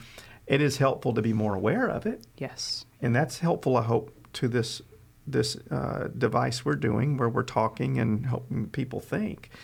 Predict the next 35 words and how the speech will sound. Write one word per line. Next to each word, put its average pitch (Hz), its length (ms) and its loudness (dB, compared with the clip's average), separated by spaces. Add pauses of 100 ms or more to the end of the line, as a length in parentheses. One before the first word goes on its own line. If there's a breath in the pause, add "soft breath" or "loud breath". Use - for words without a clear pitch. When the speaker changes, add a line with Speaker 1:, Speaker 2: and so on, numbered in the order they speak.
(540 loud breath)
Speaker 1:
But 120 280 2
it 254 80 -2
doesn't - 200 -2
go 254 120 2
away. 214 640 0 (100)
Speaker 2:
Yeah. 139 260 -4
Speaker 1:
This 165 280 -2
is 294 60 -2
just - 180 -4
part 226 180 2
of 180 60 -4
being 147 300 0
human. 139 560 -4 (140)
Speaker 2:
Well, 247 100 -4
Speaker 1:
Yeah. 262 80 2
Speaker 2:
and 226 160 4 (340)
it's 214 180 0
interesting, 247 380 6
too, 214 240 6
because, 170 760 4 (460)
like, 170 240 2
a 190 40 8
lot 233 200 12
of 269 80 4
the 202 40 4
people 160 320 2
listening 147 340 0
to 151 100 -4
this 151 340 0
are, 151 220 4
like, 147 180 0
fans 165 600 0
of 196 160 0
certain 202 400 0
people 208 540 2